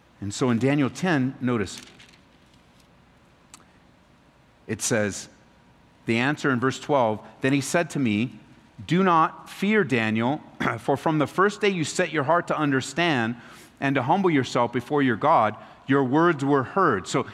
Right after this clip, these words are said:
immediately God hears our prayers, just like with Daniel. "And I have come because of your words. But," verse thirteen, "the prince of the kingdom of Persia withstood me twenty-one days.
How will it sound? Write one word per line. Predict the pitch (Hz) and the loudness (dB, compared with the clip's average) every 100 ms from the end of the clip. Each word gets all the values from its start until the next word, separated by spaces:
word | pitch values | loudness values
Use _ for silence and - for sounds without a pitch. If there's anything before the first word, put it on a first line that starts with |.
| - | -2
immediately | 147 143 160 233 214 165 | 0 4 4 4 4 4
God | 147 151 147 | 4 2 2
hears | 160 139 | 0 0
our | 117 | -2
prayers, | - 202 120 131 - - - _ _ _ _ | 0 0 2 -2 -6 -18 -20 _ _ _ _
just | - | -6
like | 127 123 | -4 -2
with | 110 | 0
Daniel. | 151 160 104 113 - - - | 0 0 -2 -6 -14 -20 -8
"And | - 131 | -2 2
I | 175 | 2
have | 226 175 | 2 -2
come | - 165 165 | 0 2 2
because | 147 - 190 190 | 0 0 -2 0
of | 165 | 0
your | 175 | 0
words. | 156 208 165 107 - - - - - | 2 4 2 0 -6 -16 -20 -20 -14
But," | 107 180 262 214 117 - 139 | -2 4 6 4 2 -4 -4
verse | 127 - | -4 0
thirteen, | 127 113 - 107 113 143 - - - - _ | -2 -2 -4 -2 -2 -4 -12 -20 -20 -20 _
"the | 139 | -4
prince | - 214 254 254 | -2 0 2 0
of | 202 | -2
the | 156 | -2
kingdom | - 214 214 165 | -2 0 2 2
of | 123 | 0
Persia | - 254 262 170 | -2 0 0 0
withstood | 139 156 - - - 254 269 | 2 0 0 -6 -2 -2 2
me | 156 135 143 139 - - | 2 4 2 -2 -14 -16
twenty-one | - 202 214 240 226 208 208 185 | -6 0 2 2 4 4 2 2
days. | 196 202 117 98 - | 2 4 2 0 -6